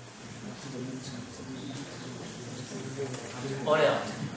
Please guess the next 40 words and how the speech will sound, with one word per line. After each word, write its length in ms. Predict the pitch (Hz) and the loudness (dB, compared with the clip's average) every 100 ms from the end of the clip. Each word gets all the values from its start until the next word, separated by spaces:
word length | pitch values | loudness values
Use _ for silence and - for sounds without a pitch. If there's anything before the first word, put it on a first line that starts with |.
| - | 2
Τώρα 140 | 190 220 | 6 8
θέλω 120 | 214 208 | 6 4
να 60 | - | 2
σας 80 | 170 | 0
δείξω 240 | - - 196 180 170 | 0 6 8 10 10
μια 100 | 185 165 | 6 6
πολύ 140 | 175 | 6
ενδιαφέρουσα 440 | 190 165 156 - 143 | 6 8 6 6 4
επίθεση 340 | 139 127 123 - | 4 4 4 6
από 80 | - | 6
το 60 | - | 6
δύο 100 | 165 | 4
χιλιάδες 240 | 170 156 - - | 8 8 8 4
οκτώ, 240 | - - - - - - - - - 139 | 4 4 4 2 -2 -4 -4 -4 0 6
ε, 440 | 143 139 135 135 135 135 - - 147 | 8 10 10 10 10 8 2 0 4
η 20 | |
οποία 140 | 139 190 | 6 8
είναι 140 | 190 | 8
αρκετά 220 | 175 165 180 175 - | 8 10 10 10 8
πρόσφατη, 380 | 151 147 123 123 120 | 6 6 6 4 4
πιστεύω, 260 | - 190 220 | 8 8 8
έχει 140 | - 247 | 6 6
εφτά 160 | - - | 8 8
χρόνια. 320 | - 185 185 214 330 - - - - | 8 8 8 8 6 2 -2 -2 4
Δούλευε 340 | 170 190 165 156 147 | 10 12 12 10 8
πολύ 160 | 151 160 | 10 10
καλά 280 | 143 143 139 - - 220 - - - - - - - - | 12 12 12 12 12 10 4 -2 -6 -6 -8 -8 -4 2
μέχρι 180 | 156 160 | 4 6
και 60 | 156 143 160 | 6 4 2
πριν 120 | 156 151 | 4 6
δύο 100 | 147 | 6
χρόνια 300 | 143 143 143 135 | 10 10 8 4
στο 80 | - 131 | 0 4
Facebook, 340 | 131 127 110 - | 4 4 0 -2
ας 60 | - | 0
πούμε, 200 | 135 165 175 | 0 4 6
οπότε 180 | 165 165 | 6 4
είναι 120 | 160 | 4
αρκετά 180 | 151 151 - | 2 2 2
σοβαρή 360 | - - - | 4 4 4